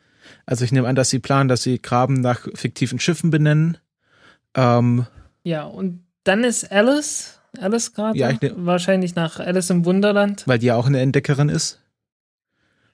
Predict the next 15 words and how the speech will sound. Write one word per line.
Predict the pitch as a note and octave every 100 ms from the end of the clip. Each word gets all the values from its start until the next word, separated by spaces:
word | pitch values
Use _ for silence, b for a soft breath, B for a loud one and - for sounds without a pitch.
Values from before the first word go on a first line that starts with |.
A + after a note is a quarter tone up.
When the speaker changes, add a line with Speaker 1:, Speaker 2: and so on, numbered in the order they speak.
| _ _
Speaker 1:
Ähm, | - B2+ B2 A#2+ A#2+ A#2+ - -
Speaker 2:
Und | G3+ G#3+ A3 A3 G#3+ G3+ -
wo | F3+ G3
wir | G#3 F#3+
gerade | E3+ F#3 F#3+
beim, | E3+ E3 D#3+ D#3+ D#3 D3+ D3+ -
beim | D#3 D#3
Star | - D#3 E3+
Wars | G#3 A3 A3
Thema | - A3 G#3 G#3
werden, | F#3+ F#3+ F#3
es | D#3+ -
gibt | F3+ F3+ -
auch, | E3 D#3+ D#3 F3
äh, | E3 D#3 D#3